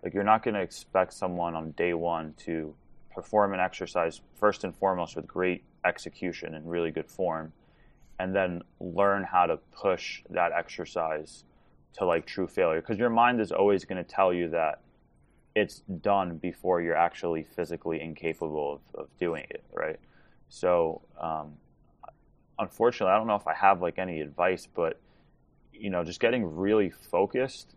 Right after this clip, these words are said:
and, and kind of telling yourself that you're not gonna let your mind determine when the set is over, and you're literally going to pay attention to when you're physically incapable of completing the movement. Um,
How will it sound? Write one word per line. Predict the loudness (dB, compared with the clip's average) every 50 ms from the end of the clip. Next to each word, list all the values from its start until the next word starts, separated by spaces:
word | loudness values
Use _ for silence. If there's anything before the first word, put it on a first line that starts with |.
| -12
and, | -10 -10 -10 -10
and | -10 -10 -10 -10 -12 -14 -18 _ _ _ _ _
kind | -2 2 2 2 2
of | 0 -4 -6 -12 _ _ _ _ _ _ _ -10
telling | -2 2 2 2 4 2
yourself | 0 0 0 2 2 2 2 2 2
that | 0 0
you're | 0 -2 -2
not | 0 2 2 2 2 2 -2
gonna | -2 0 2 2
let | 4 2 2 0
your | 0 -4 -4
mind | -4 -4 -2 -2 -2 -2 -2 -4 -6 -8 -10 -14 -18 -20 -20
determine | -20 -12 -8 -6 -4 -4 -4 -6 -6 -6
when | -6 -6 -8
the | -8
set | -10 -8 -8 -6 -4 -4
is | -2 0
over, | 0 0 0 2 0 -2 -2 -2 -6 _ -20 -20 _ -20 -20 -20 -20 _ _ _
and | -4 -4 -2
you're | 0 0 0 0 -2 -4 _ -10
literally | -8 -6 -2 0 2 4 4 4 4 2 0 0
going | 0 2 2 2 2 -2 -4
to | -8 -10 -10 -10
pay | -10 -8 -4 -4 -2
attention | -4 -4 -6 -10 -12 -10 -10 -10 -10 -10
to | -10 -8
when | -8 -8 -8
you're | -8 -8 -8
physically | -10 -12 -8 -6 -6 -4 -4 -6 -6 -4 -4 -4 -4 -6
incapable | -10 -10 -10 -10 -8 -8 -8 -6 -6 -6 -4 -2 0 0 -2 -4 -8 _ _ _ _ _ _ -10
of | -10 -10 -10
completing | -10 -12 -12 -8 -6 -4 -4 -2 -2 -4 -4 -6
the | -6 -6
movement. | -6 -6 -6 -6 -6 -6 -6 -8 -10 _ _ _ _ _ _ _ -20 -14 -8
Um, | -4 -4 -2 -4 -4 -8